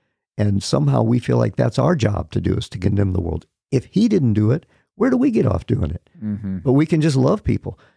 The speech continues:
Speaker 1: Now, we do judge those in the church. That's where Paul makes very clear. He says, "But who am I to judge those outside the church?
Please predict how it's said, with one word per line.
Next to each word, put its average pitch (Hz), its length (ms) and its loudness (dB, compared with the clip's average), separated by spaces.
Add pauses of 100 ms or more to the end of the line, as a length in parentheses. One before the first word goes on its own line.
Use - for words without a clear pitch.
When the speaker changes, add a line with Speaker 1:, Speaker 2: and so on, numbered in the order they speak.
(140)
Speaker 1:
Now, 120 200 0
we 123 160 2
do 139 180 2
judge 143 300 0
those 170 200 2
in 175 120 2
the 233 100 -2
church. - 420 -2
That's - 200 -4
where 110 80 -2
Paul 110 240 0
makes 127 240 0
very 147 160 0
clear. 220 180 -4
He - 80 -6
says, 139 140 -2
"But 143 140 2
who 196 120 2
am 170 80 0
I 196 140 0
to 131 80 0
judge 117 260 0
those 127 180 0
outside - 400 -6
the - 80 -12
church? - 380 -10